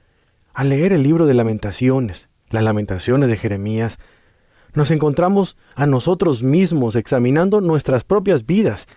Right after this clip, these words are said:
y preguntándonos si el fruto agridulce de la desobediencia realmente vale la pena en contraste con el tremendo precio que exige. El pago por el pecado no solamente nos afecta a nosotros,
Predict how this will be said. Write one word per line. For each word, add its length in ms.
y 120
preguntándonos 880
si 160
el 120
fruto 420
agridulce 680
de 80
la 80
desobediencia 840
realmente 540
vale 260
la 160
pena 440
en 140
contraste 640
con 180
el 140
tremendo 720
precio 440
que 80
exige. 460
El 140
pago 320
por 160
el 120
pecado 500
no 120
solamente 480
nos 140
afecta 320
a 140
nosotros, 560